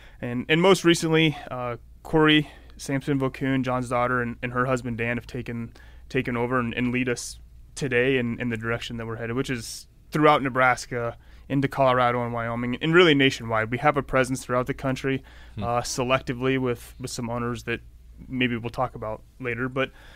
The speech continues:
Speaker 1: really our primary focus today, and, and it always has been, is, is healthcare, education, a lot of public, you know, municipal type work, at least in rural Nebraska. You get to Lincoln and Omaha, we have a fair amount of opportunity to,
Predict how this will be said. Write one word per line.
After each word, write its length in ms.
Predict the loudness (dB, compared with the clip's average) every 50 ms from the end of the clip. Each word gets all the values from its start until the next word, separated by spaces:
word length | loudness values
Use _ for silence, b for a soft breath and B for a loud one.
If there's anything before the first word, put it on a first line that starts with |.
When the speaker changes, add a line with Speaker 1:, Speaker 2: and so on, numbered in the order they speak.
| B B B B B -4
Speaker 1:
really 280 | 4 6 8 10 10 10
our 100 | 10 8
primary 460 | 6 6 6 6 6 6 6 4 2
focus 680 | 0 0 -2 -2 -2 -2 -4 -8 -8 -8 -10 -12 -12 -14 -18 -20 -20 -16 -10
today, 480 | -8 -6 -2 2 2 2 2 2 0
and, 120 | -2 -2 0
and 120 | 2 2
it 120 | 4 4
always 260 | 4 6 4 4 2 0
has 240 | -6 -8 -8 -8 -6
been, 220 | -6 -6 -6 -6 -6
is, 220 | -8 -10 -10 -10
is 500 | -10 -10 -8 -8 -10 -10 -12 -14 -14 -16 -20 -20 -20 -20 -20 -20 -20 -20 -20 -20 -20 -14
healthcare, 580 | -2 2 2 2 2 2 2 2 4 4 2 0 -2 b b b b b b b b b b -4
education, 800 | -2 -2 -2 -2 -2 -2 0 0 2 0 0 -2 -4 -4 -4 -6 -6 b b b b b b b b b b -12
a 60 | -4
lot 160 | -2 0 0
of 100 | 0 0
public, 280 | -2 -2 0 0 0 -2 -2 -6 -20 -14 -10 -6
you 60 | -4
know, 100 | -4 -2
municipal 560 | -2 -2 -2 -4 -4 -6 -10 -10 -10 -10 -10 -12 -16 -20 -20 -12
type 240 | -4 0 0 0 0
work, 380 | 0 0 0 0 0 -2 -6 -14 -20 -20 -16 -12
at 80 | -4 -2
least 240 | 0 0 2 2
in 160 | 2 2 2 2
rural 160 | 2 2 2
Nebraska. 600 | 2 0 0 2 2 2 0 0 0 0 0 0 b b b b b
You 80 | -2 0
get 100 | 0 2
to 100 | 4 2
Lincoln 340 | 4 4 4 2 2 0 -2
and 80 | -2 -2
Omaha, 380 | -4 -4 -4 -4 -2 -2 0
we 100 | 0 0
have 200 | -2 -4 -4 -8 -12 -20 -20 -20 -20 -20 -20 -6 -4 -4
a 40 |
fair 160 | 0 4 4 4
amount 220 | 6 6 4 4
of 40 | 4 4
opportunity 600 | 2 2 2 0 -4 -4 -6 -4 -4 -2 -4 -4
to, 560 | -6 -6 -8 -8 -6 -6 -4 -4 -6 -6 -8